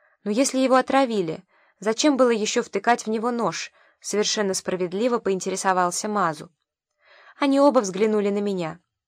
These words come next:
"Может, чтобы всех запутать, или для верности", предположила я. Других идей ни у кого не было.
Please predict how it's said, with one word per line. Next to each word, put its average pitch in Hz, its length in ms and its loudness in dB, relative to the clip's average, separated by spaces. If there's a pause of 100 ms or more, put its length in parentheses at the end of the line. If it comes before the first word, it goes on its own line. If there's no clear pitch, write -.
(540)
"Может, 196 460 -2
чтобы 196 320 -4
всех 190 280 0
запутать, 196 640 -2 (320)
или 185 180 2
для 175 200 2
верности", 208 720 -2 (220)
предположила 190 640 -2
я. 180 340 -4 (880)
Других 185 500 -2
идей 233 240 0
ни 202 120 0
у 185 80 -4
кого 180 260 0
не 180 220 -2
было. 156 260 -8